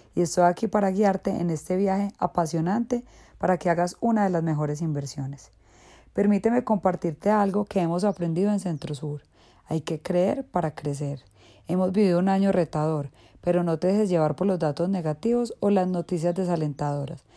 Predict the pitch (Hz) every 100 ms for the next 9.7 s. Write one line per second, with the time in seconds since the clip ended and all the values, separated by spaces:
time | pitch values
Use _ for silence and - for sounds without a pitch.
0 | - - - 196 - 180 185 202 190 180
1 | 175 180 156 147 151 175 160 170 - 170
2 | 160 156 160 190 240 247 - - _ -
3 | 180 185 165 156 151 156 170 147 - 131
4 | 143 135 135 - _ _ _ - - -
5 | 190 175 185 175 - 233 196 190 196 220
6 | 190 185 214 196 170 180 180 196 170 160
7 | 165 190 175 175 196 185 185 - - -
8 | - 180 - 185 214 214 208 180 - 156
9 | - 151 151 135 - - -